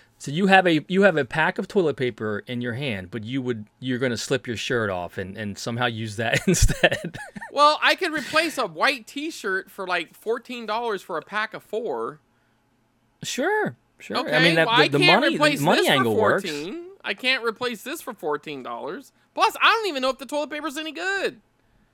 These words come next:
Speaker 2: It could be all for naught. It could all just
Speaker 1: Yeah, you might, you
Speaker 2: disintegrate
Speaker 1: might
Speaker 2: when
Speaker 1: be,
Speaker 2: I
Speaker 1: uh,
Speaker 2: open. I don't know.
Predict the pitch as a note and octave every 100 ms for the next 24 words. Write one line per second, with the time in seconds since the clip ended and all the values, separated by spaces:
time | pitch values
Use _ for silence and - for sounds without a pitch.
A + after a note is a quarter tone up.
0 | _ _ _ _ _ - - C4 C4 C4
1 | C#4 - B3+ C4+ F#4 B3 B2+ - - -
2 | G3+ A#3+ B3 A#3+ A#3+ C3 G3 D#3 D3 D#3
3 | A3 F#3+ D#3+ F#3 F#3 D3 C#3+ C3+ B2 B2
4 | F#3+ C#4+ G#3+ D4